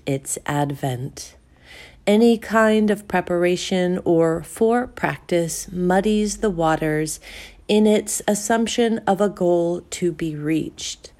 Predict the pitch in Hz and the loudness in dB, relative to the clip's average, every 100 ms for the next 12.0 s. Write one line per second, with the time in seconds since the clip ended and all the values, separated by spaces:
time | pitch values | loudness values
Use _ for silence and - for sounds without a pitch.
0 | - - - - _ - 202 214 - 233 | -20 -20 -20 -20 _ -4 0 0 0 2
1 | 220 214 - - - 202 196 - 220 214 | 4 2 -4 -10 -6 -2 -2 -2 0 2
2 | 233 240 - 180 175 - 170 165 165 160 | 0 -2 2 2 2 0 -2 -2 -4 -2
3 | 180 170 170 165 170 202 190 185 - 170 | 0 0 0 0 2 4 2 0 -2 -2
4 | 160 170 170 220 220 196 - 170 170 165 | -2 0 2 2 0 -2 -2 0 0 -4
5 | 175 - 170 175 175 - 233 226 - 160 | -8 -6 -2 -2 -4 -2 -2 -2 -2 -2
6 | 156 156 160 156 - - - - _ - | 0 -2 -4 -6 -12 -20 -20 -20 _ 0
7 | 208 208 202 214 240 247 226 220 220 220 | 2 4 4 4 6 6 6 4 2 2
8 | 220 214 208 190 180 196 196 196 196 196 | 2 0 0 0 0 2 2 4 2 0
9 | - 185 180 180 - 175 175 180 - 208 | 0 0 0 -2 -2 0 0 -2 0 2
10 | 233 233 226 220 214 - - 196 - - | 2 0 -2 -2 -4 -10 -6 -6 -6 -4
11 | 202 214 214 214 180 170 170 165 170 170 | 2 4 2 0 0 2 2 2 0 -2